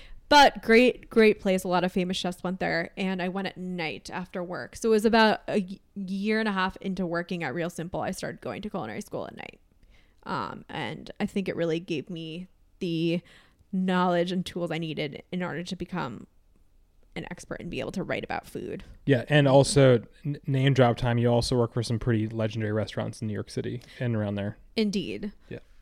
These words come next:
Speaker 1: Um, I staged at Le Bernardin, which was incredible. Through a, I got the hook up through a friend, um, but it was one of the coolest places to ever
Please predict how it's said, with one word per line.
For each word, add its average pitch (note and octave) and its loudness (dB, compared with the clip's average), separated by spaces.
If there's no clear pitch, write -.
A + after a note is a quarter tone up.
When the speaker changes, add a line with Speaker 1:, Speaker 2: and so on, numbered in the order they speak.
Speaker 1:
Um, D#3+ -4
I F#3+ -4
staged F#3+ -4
at G#3+ -4
Le A3 -4
Bernardin, F#3+ -4
which F#3+ -8
was G3+ -8
incredible. A3+ 0
Through F#3 -4
a, D#3+ -8
I G#3 4
got F#3+ 0
the G3+ 0
hook G3 0
up - -4
through F3 2
a - 2
friend, E3+ -2
um, D#3+ -4
but D3+ -2
it F3+ 0
was F3 -2
one F#3+ -4
of F3+ -6
the F3 -4
coolest - -8
places - -10
to - -8
ever - -8